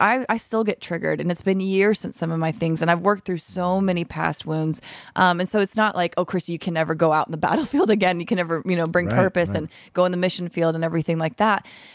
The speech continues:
Speaker 1: But it's what I do when I'm triggered.
Speaker 2: Hmm.
Speaker 1: Do I have the,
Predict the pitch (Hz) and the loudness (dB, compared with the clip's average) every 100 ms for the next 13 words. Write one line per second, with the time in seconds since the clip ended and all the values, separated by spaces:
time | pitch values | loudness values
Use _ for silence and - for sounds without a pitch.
0 | - 208 202 - 180 180 202 220 175 180 | -4 0 0 -2 -6 0 2 2 0 0
1 | 190 170 160 160 - 160 156 - - - | 0 0 -4 -8 -4 -2 -2 -6 -8 -10
2 | 120 101 92 190 202 175 - 175 185 208 | -6 -4 0 4 4 2 -6 -2 0 0
3 | 196 190 175 165 | -2 0 2 2